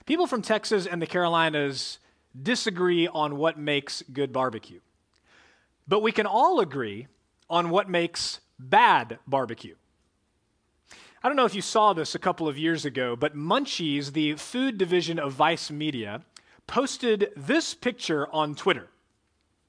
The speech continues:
The caption reads, "Why is Brooklyn barbecue taking over the world?" My fellow Texans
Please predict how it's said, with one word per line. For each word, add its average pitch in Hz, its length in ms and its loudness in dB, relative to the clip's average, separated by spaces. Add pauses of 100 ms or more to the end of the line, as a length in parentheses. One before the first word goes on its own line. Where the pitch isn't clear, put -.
(880)
The 196 120 2
caption 277 500 4
reads, 156 580 -2 (720)
"Why 320 340 4
is 220 100 2
Brooklyn 247 480 0
barbecue 190 580 2
taking 202 400 -2
over 196 220 4
the 214 80 2
world?" 269 460 0 (4000)
My - 120 6
fellow 294 300 6
Texans - 720 -2